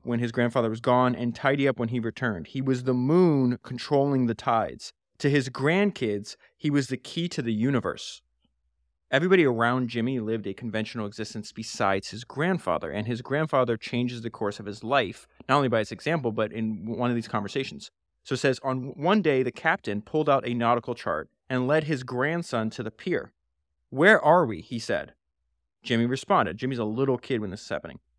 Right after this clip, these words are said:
"We're on the crab pier." "Look again," the captain said, pointing to the chart.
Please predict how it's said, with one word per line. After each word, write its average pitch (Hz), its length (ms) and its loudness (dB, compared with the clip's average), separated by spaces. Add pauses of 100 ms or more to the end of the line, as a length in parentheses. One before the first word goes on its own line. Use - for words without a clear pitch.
(180)
"We're 123 120 4
on 220 140 8
the 196 60 4
crab 190 340 4
pier." 80 320 -6 (480)
"Look 151 360 2
again," 131 560 0 (100)
the - 80 -12
captain 113 340 -2
said, 101 320 -2 (160)
pointing 135 300 -2
to 127 100 -8
the - 80 -10
chart. - 320 0